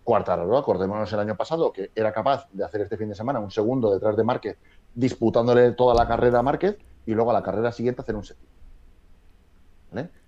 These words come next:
Entonces, eh, una combinación de estar en el equipo correcto, de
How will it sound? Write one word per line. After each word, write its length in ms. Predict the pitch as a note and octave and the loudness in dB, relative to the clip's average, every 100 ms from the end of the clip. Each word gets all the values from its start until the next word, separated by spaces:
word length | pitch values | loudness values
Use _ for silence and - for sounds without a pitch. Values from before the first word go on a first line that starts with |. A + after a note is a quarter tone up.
| _ | _
Entonces, 560 | G#2 A2+ D3+ - F2+ - _ _ _ _ - | -8 -4 -2 -4 -8 -10 _ _ _ _ -4
eh, 880 | C#3+ C#3 C3+ C3+ C#3 C#3 C#3 C#3 - _ _ _ _ _ _ - - _ _ _ _ _ _ _ _ _ _ _ _ - | 0 2 2 2 2 2 2 0 -6 _ _ _ _ _ _ -20 -20 _ _ _ _ _ _ _ _ _ _ _ _ -6
una 240 | G3+ A3 A3 | 0 2 2
combinación 840 | G#3+ G3 F#3 F3 - A2 F#2 E2+ _ _ _ _ - | 0 0 -2 -4 -4 -4 -4 -8 _ _ _ _ -10
de 420 | A#2+ C#3+ C#3 - _ _ | -2 2 2 -2 _ _
estar 340 | C3 C3 E3+ F3+ | -6 0 0 2
en 100 | F3+ | 0
el 120 | E3+ | -2
equipo 260 | D#3+ D#3+ D3+ | -2 -2 -2
correcto, 560 | C#3 G#2 F#2+ _ E2 - _ - | -2 -4 -10 _ -16 -16 _ -8
de 160 | A2+ | -8